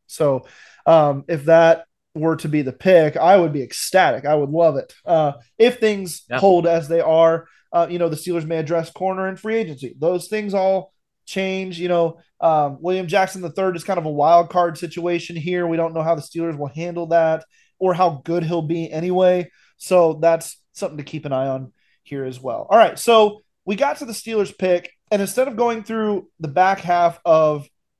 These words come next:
Speaker 1: of your mock draft one point oh, we'll just let, uh, listeners go to the website, go to behind the steel curtain dot com, and if you're having trouble finding it, it's down a couple days in the, in the article list. Just search,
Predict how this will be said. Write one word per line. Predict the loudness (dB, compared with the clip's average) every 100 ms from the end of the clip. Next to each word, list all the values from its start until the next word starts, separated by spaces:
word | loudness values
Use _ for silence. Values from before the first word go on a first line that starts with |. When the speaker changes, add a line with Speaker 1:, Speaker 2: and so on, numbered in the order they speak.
| -2
Speaker 1:
of | -2 0
your | -4 -4 -4
mock | 0 0
draft | 2 -2 -2
one | -10
point | -6 -4
oh, | -2 -2 -4 _ -4
we'll | -4
just | -4 -4
let, | 4 6 6 2
uh, | -2
listeners | -2 -6 -6 -6 -6
go | 0 2
to | 2 -2
the | 0
website, | 0 0 0 -2 -2 -6
go | -4
to | -2
behind | -4 -2 -2 -2
the |
steel | -6 -6
curtain | -4 -6 -2
dot | -2 2
com, | 2 2 0 -8 _ _ _
and | -6 -4
if | -4
you're | -4 0
having | 2 0
trouble | -2 -4
finding | -2 -2 -2 -4
it, | -4
it's | -6 -4
down | -2 -2
a |
couple | -2 -4 -4
days | -2 -2 -2 -6
in | -10 -10 -8
the, | -8 -10
in | -12 -10 -4
the | 0 0 0 -4 _ _ -2
article | 0 0 0 -2
list. | 0 0 0 -6 _ _ _
Just | -6 -4 0
search, | 0 0 -4 -18